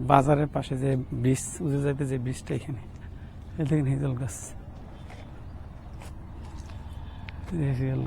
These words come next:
গাছ দেখেন, হিজল গাছ এই।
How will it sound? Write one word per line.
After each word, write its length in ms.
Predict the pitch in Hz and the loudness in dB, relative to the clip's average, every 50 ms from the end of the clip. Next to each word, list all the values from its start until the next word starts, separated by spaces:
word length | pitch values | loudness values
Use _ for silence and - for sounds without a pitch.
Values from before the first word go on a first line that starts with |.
| 123 | 2
গাছ 120 | 135 131 123 123 127 | 2 2 2 2 2
দেখেন, 220 | 117 120 156 170 - - - - - - - - - - - - - - - - - - - - - - - - - - - - - - - - - - - - | 2 2 0 0 0 -4 -6 -6 -6 -6 -6 -6 -6 -8 -8 -8 -8 -8 -8 -8 -8 -8 -8 -8 -8 -8 -8 -8 -8 -8 -8 -8 -8 -8 -8 -8 -8 -8 -6 -2
হিজল 300 | - 143 139 143 139 131 127 123 127 | 0 2 4 6 6 6 6 6 6
গাছ 180 | 127 123 120 - 131 | 6 4 4 2 2
এই। 60 | 127 | 2